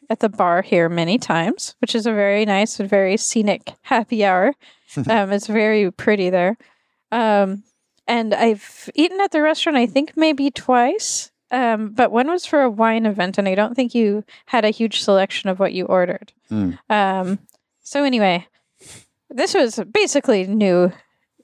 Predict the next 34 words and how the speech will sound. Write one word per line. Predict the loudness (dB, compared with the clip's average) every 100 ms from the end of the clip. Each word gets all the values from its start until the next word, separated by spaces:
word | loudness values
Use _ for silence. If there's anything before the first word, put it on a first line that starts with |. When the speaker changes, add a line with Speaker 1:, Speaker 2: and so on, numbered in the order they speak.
| -6
Speaker 1:
Um, | -2 0 -2 -4 0
like, | 0 0
the | -2 0
fine | 0 0 0
dining | 0 0 -2
menu | -2 -2 -2
here | -2 -2
was | -2
essentially | -2 -2 -4 -4 -4 -8
new | -10 -6
to | -4
me, | -4 -6 _ -4
point | -4 0
being. | -2 -2 -6 _ _ _ _ _ _
Um, | -4 0 2 2 -2 -6 _ _ _ _ _ -6
but | -2
this | -2 0
is | 0 2
a, | 2 2 0 0
this | -2 2
is | 2 2 -2 0
almost | 0 0 0 2
like, | 2 0 -12 _ _
well, | 0
it | 0
is | 0
a | 0
resort. | 0 0 2 2 2 0
It's | -2
called | 0 0
the | 0
Vintners | 0 0 0 0 0
Resort. | 0 2 2 2 -4 -14 _ _ _ _ -4
Um, | -2 2 2 0